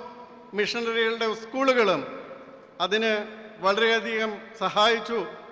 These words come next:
ജനാധിപത്യ ബോധം കൊണ്ടുവരാൻ ഇംഗ്ലീഷ് വിദ്യാഭ്യാസം തന്നെ സഹായിച്ചു എന്ന് പറയാൻ എനിക്ക് മടിയില്ല. അതുപോലെ സാങ്കേതികമായിട്ടുണ്ടായ മുന്നേറ്റങ്ങൾ, ബസ്സുകളും ട്രെയിനുകളും അടക്കമുള്ളവ, ഇവയെല്ലാം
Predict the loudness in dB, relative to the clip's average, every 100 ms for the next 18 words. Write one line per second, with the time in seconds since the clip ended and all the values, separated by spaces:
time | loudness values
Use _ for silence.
0 | -20 -20 -4 2 4 4 2 0 -2 0
1 | 2 2 2 0 0 2 2 2 -4 -12
2 | -16 -12 -4 -2 0 -2 -2 -8 -6 -2
3 | 2 2 2 -4 -2 0 0 0 2 2
4 | 2 -2 -4 -4 -2 -2 2 2 0 -6
5 | -14 -16 -20 -20 -4 -2 0 2 2 2
6 | -2 -4 -10 -14 -18 -20 -20 -10 -6 -2
7 | 0 0 0 -4 -8 -16 -20 -20 -8 0
8 | 2 4 4 4 4 4 6 4 2 2
9 | 4 4 2 0 2 2 2 0 -2 -6
10 | -16 -18 -20 -20 -20 -6 0 0 2 2
11 | 2 0 -6 -14 -8 0 2 2 2 2
12 | 0 -4 0 0 2 2 4 4 2 0
13 | -4 -14 -16 -10 -2 2 4 4 4 2